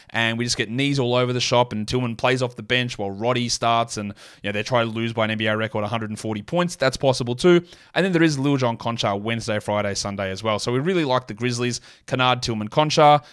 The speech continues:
Uh, but knowing this team, anything can go awol or haywire really at any point. Five games in eight nights. This is what I said.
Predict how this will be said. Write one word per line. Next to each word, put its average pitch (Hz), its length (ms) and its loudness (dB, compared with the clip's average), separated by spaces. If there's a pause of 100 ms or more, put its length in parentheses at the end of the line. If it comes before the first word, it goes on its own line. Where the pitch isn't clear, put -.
(160)
Uh, 113 340 4
but 117 380 0
knowing 131 380 2
this 117 140 -4
team, 113 480 -4
anything 131 400 -2
can 117 180 -6
go 113 320 0
awol 110 400 -2
or 107 140 -4
haywire 110 500 0
really 107 260 -6
at 104 80 -8
any 98 160 -10
point. - 380 -12 (1600)
Five 185 240 4
games 180 260 2
in 151 100 0
eight 156 140 4
nights. 131 240 2
This 156 40 -4
is 156 40 -2
what 147 100 4
I 131 40 4
said. 117 240 0